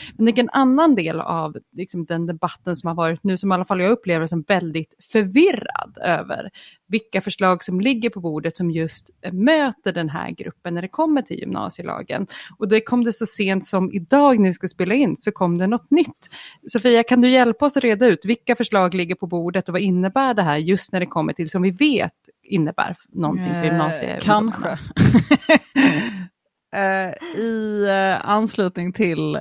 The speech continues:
Speaker 2: ehm, förslagen i i, i hösten, liksom, när den parlamentariska kommittén skickades på remiss och sen så visste man att kompletteringar skulle komma.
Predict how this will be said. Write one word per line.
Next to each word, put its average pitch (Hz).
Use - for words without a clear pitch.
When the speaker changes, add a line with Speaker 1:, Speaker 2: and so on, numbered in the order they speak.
Speaker 2:
ehm, 156
förslagen 156
i 151
i, 185
i 170
hösten, 180
liksom, 156
när 156
den 160
parlamentariska 185
kommittén 165
skickades 156
på 156
remiss 208
och 160
sen 160
så 151
visste 156
man 147
att 143
kompletteringar 147
skulle 151
komma. 190